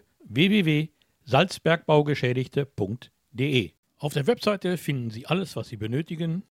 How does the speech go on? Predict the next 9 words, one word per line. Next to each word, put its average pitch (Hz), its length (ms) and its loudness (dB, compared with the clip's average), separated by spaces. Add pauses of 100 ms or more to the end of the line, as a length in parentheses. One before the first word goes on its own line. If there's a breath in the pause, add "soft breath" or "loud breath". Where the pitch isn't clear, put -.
(240)
zum 101 180 -2
Beispiel 160 360 2
auch 156 380 2 (160)
ein 117 220 -2
Anmeldeformular, 156 960 2 (300)
um 110 180 -8
sich 101 180 -10
online 117 340 -2
anzumelden, 131 640 -2